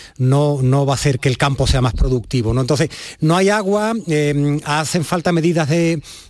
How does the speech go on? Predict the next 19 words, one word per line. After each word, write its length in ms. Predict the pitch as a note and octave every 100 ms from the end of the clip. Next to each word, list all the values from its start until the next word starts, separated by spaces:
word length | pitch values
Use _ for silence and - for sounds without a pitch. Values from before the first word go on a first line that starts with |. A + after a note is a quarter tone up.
| -
para, 260 | D#3 D3+
para 320 | D3+ D#3 D3+ D3+
mejorar 320 | D3 D3 D#3
las 120 | D3+
infraestructuras, 640 | D3+ D#3+ - D3 G3 F#3 F3+
pero 160 | D#3
luego 140 | C#3 D#3+
está 180 | - F3
la 80 |
parte 240 | - D3 F3
económica 460 | E3+ D#3+ E3+ G3
que 100 | F#3
sí 160 | B2+ G#3+
les 140 | F#3
puede 240 | - C#3 B2+
ayudar 280 | A#2+ B2 A#2+
a 40 |
ustedes 320 | A2 C3+ B2
para 280 | - A#2+ A2+